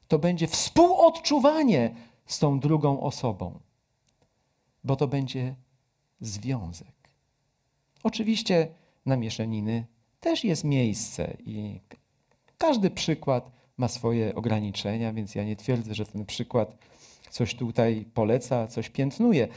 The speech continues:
Ja tylko chcę powiedzieć, że w ramach zastosowania,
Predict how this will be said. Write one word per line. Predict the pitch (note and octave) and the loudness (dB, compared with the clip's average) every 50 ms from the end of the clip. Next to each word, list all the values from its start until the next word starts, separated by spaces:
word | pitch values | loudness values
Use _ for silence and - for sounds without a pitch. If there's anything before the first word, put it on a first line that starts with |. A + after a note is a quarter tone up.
| - - - - - | -18 -20 -14 -2 -2
Ja | G3 | 0
tylko | A#3+ - C#4 | 0 2 -2
chcę | B3 - - B3 A#3+ A#3 | -2 0 0 0 0 2
powiedzieć, | - G#3 F3+ D#3 F3 G3+ G#3+ G#3+ - F#2 D#2+ D#2 - - - - _ _ _ _ _ _ _ _ _ _ _ - - - - - - - | 2 0 -2 0 0 0 0 0 0 -4 -6 -6 -10 -16 -18 -20 _ _ _ _ _ _ _ _ _ _ _ -20 -20 -20 -20 -14 -6 0
że | B2 - | 2 2
w | A3+ A3+ | 2 2
ramach | A3+ G3 A#3+ C#4 C#4+ C#4 C4 A#3+ | 2 4 4 2 2 2 0 0
zastosowania, | G3 F#3+ G#3+ G#3 - - G3 - - F3 - D#3 D3+ C#3+ A#2 G2 F2 - - | 0 0 -2 -2 -2 -4 -4 -4 -2 -4 -2 -2 -2 -2 -2 -4 -6 -12 -12